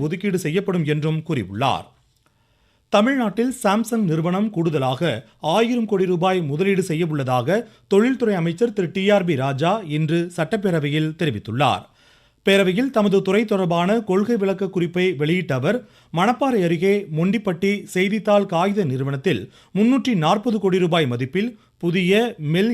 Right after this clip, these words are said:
இழை காகித இயந்திரம் நிறுவப்படும் என்றார். இதன் மூலம்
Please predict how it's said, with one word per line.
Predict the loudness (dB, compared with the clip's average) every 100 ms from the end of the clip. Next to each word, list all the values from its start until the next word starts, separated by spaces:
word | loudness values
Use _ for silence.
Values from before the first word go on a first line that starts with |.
| 2
இழை | 2 2
காகித | 2 2 2 2
இயந்திரம் | 0 0 0 0 0 -2
நிறுவப்படும் | -2 -2 -2 -2 -2
என்றார். | 0 2 2 -2 _ _ _ -2
இதன் | 0 2 2
மூலம் | 2 0